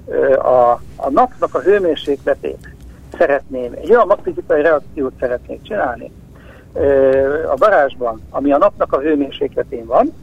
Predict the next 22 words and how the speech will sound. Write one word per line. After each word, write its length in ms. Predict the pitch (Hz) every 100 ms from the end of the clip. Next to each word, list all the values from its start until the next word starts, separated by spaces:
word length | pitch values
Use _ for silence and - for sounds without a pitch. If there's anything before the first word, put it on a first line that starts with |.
| - - - -
és 180 | 143 -
a 100 | 156
mai 380 | 208 196 151
elérhető 560 | 170 175 151 139 - 135
legjobb, 440 | 151 156 135 120
ö, 540 | - - - - 123 117 - - - - - - -
technikát 480 | 185 - 165 143 123
akarom 320 | - 139 123
használni, 580 | 123 135 - 175 190 277 285 - - - - -
akkor 320 | - - 202
ezt 160 | 220 - -
konkrétan 440 | 226 - 202 233
nem 160 | 277 285
tudom 240 | - 143
megmérni, 580 | 139 131 135 127 147 254 - -
egyszerűen 400 | 208 - 165 147
azért, 400 | 165 117 160 - - - - -
mert 200 | 139 147
borzasztó 540 | 240 160 147 - 160
ritkán 380 | 156 - 135 131
fog 180 | 143 131
lejátszódni 720 | 139 117 - 123 113 120